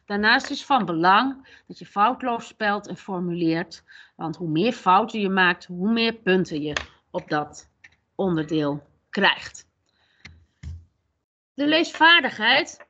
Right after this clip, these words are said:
daarbij gaat het om analyseren en interpreteren van de tekst, het beoordelen van de tekst en het samenvatten van de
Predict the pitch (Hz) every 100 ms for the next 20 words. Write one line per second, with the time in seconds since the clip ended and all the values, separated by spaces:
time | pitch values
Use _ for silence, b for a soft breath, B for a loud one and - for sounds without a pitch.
0 | _ - 214 202 262 285 269 254 202 226
1 | - 294 311 277 - 262 214 175 - 285
2 | 277 - 220 - 262 233 226 220 220 240
3 | 233 - - - - - 202 - 277 302
4 | 262 226 - 214 196 _ 220 190 - -
5 | 160 156 - 226 254 285 247 254 233 208
6 | 208 202